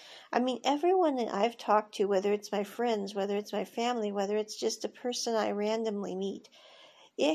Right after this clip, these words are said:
has not been an easy year. But, you know, most people are grateful because they're well,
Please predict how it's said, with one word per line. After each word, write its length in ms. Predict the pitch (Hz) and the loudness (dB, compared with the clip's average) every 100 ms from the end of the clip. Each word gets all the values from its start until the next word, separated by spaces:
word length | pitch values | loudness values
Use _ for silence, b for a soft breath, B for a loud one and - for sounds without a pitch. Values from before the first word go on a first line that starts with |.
| 320 | 2
has 220 | 370 294 | -2 0
not 340 | 240 262 254 | 0 0 2
been 180 | 240 233 | 2 2
an 140 | 214 202 | 2 0
easy 260 | 196 190 | -2 -4
year. 440 | 185 226 - - - _ _ _ _ _ b b b b - | -4 -6 -8 -12 -20 _ _ _ _ _ b b b b -8
But, 100 | - | -2
you 100 | 285 | 2
know, 140 | 294 | 2
most 340 | 262 285 359 - | 2 2 0 0
people 400 | 403 392 359 302 | -2 0 0 2
are 160 | - | 2
grateful 760 | 208 208 208 - - 247 330 349 _ - | 2 2 0 -2 -4 0 0 -4 _ -10
because 560 | 240 - 269 254 - _ | -10 -4 -2 -2 -4 _
they're 220 | 247 247 240 | 4 4 4
well, 540 | 269 277 - - | 2 0 -2 -4